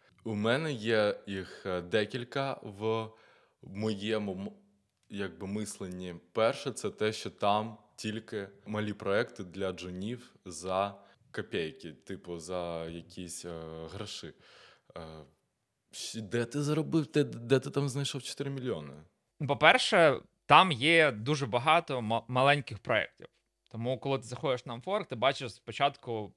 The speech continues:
Speaker 2: проєкті, це, знаєш, коли ти шукаєш квартиру, ти бачиш обяви квартир, котрі не взяли чомусь. На Upwork т-, так само. Ти бачиш обяви,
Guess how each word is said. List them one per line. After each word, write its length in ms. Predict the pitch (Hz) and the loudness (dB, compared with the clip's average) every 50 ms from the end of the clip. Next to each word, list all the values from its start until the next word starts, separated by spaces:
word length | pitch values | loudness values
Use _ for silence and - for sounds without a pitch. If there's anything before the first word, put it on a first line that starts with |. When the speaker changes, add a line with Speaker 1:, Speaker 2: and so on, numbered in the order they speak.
| _ | _
Speaker 2:
проєкті, 560 | - - 120 135 165 180 180 - - 127 110 104 | -2 2 2 4 2 2 -2 -4 -6 -6 -6 -2
це, 240 | - - 156 139 | 2 4 4 4
знаєш, 280 | 127 156 180 180 - - | 4 4 2 2 0 -2
коли 200 | - - 135 127 | -4 -6 -6 -6
ти 80 | - 120 | -6 -8
шукаєш 580 | - - - 147 139 131 123 117 113 110 - | -10 -4 2 6 8 8 8 8 4 2 -4
квартиру, 520 | - - 131 - - - 226 254 226 175 127 | -6 -6 -6 -4 -2 0 2 2 2 2 0
ти 120 | - 117 | -2 0
бачиш 720 | 107 120 135 147 - - 127 117 107 107 - - - - _ _ _ _ _ - | 2 4 4 4 2 0 -6 -6 -8 -8 -10 -14 -16 -20 _ _ _ _ _ -14
обяви 540 | 117 110 104 113 123 131 143 143 123 120 | -12 -10 -2 2 4 4 4 4 2 -2
квартир, 460 | 107 - 123 117 110 - 170 170 127 - | -4 -4 -6 -6 -4 -2 -2 -2 -2 0
котрі 440 | - 147 151 147 - 160 143 131 | 0 0 0 0 -2 -6 -6 -6
не 360 | 113 101 107 117 123 131 143 135 | -6 -6 -6 -2 0 0 0 0
взяли 480 | 117 101 120 110 98 90 85 85 - - _ _ _ | 0 2 2 2 2 2 -2 -6 -10 -16 _ _ _
чомусь. 560 | - - 117 107 98 - - - - - _ _ _ _ _ _ _ _ _ - | -8 -4 -2 -2 -4 -4 -8 -14 -20 -20 _ _ _ _ _ _ _ _ _ -2
На 160 | 123 127 123 | 0 0 0
Upwork 340 | 120 160 185 226 - 143 - - _ _ _ _ _ _ _ _ _ _ | 2 0 0 0 0 -4 -10 -14 _ _ _ _ _ _ _ _ _ _
т-, 100 | - - | -16 -10
так 200 | - - 151 - | -6 -6 -6 -2
само. 340 | - - 127 104 92 92 - - - - - _ | 0 2 2 2 0 -4 -10 -16 -20 -20 -20 _
Ти 80 | _ 127 | _ -2
бачиш 460 | 120 135 143 151 143 147 127 - - | 4 6 6 6 4 0 -6 -6 -8
обяви, 600 | - 127 120 117 117 135 - 214 233 220 202 190 | -12 -10 -6 0 0 2 2 2 2 0 -2 -6